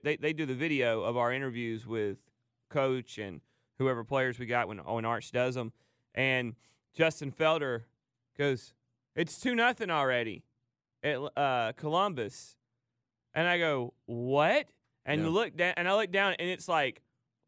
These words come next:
Speaker 1: fourteen minutes into the game. <laughs> And I was like, "Oh, wow." No, this is, like, the icing on the cake of a, honestly, like, a turd sandwich, really.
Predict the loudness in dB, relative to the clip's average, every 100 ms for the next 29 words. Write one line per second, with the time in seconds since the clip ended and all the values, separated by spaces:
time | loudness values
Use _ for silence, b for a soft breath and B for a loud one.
0 | _ 4 4 4 -2 2 4 4 2 0
1 | 2 4 4 4 4 4 0 -6 -2 -2
2 | 0 0 2 4 4 4 4 2 0 -2
3 | 0 -2 -4 _ _ _ 2 4 4 _
4 | _ 0 2 0 2 2 2 -2 4 4
5 | 4 0 -2 2 2 2 0 2 4 2
6 | 0 _ _ _ 4 4 4 4 2 -4
7 | _ _ _ _ _ _ 0 0 0 -4
8 | -4 -6 -2 2 2 2 -2 0 0 -2
9 | 0 2 2 0 -4